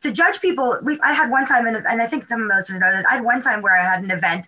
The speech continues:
early on in my career, um, when I started my club, and I had a couple actually approach me and they say, "You're gonna do so well as a community and as a club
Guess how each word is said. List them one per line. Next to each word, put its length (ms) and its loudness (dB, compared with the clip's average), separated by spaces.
early 340 4
on 340 2
in 80 -8
my 120 -2
career, 340 -10
um, 180 4
when 100 0
I 60 0
started 240 0
my 80 2
club, 220 0
and 100 -2
I 40 0
had 120 -2
a 60 -4
couple 320 -2
actually 240 -2
approach 320 -6
me 60 -10
and 80 -6
they 40 -6
say, 140 -6
"You're 220 -2
gonna 180 -2
do 120 -8
so 520 -2
well 420 -2
as 160 -2
a 20 -10
community 380 -6
and 80 -4
as 100 -4
a 40 -6
club 260 -2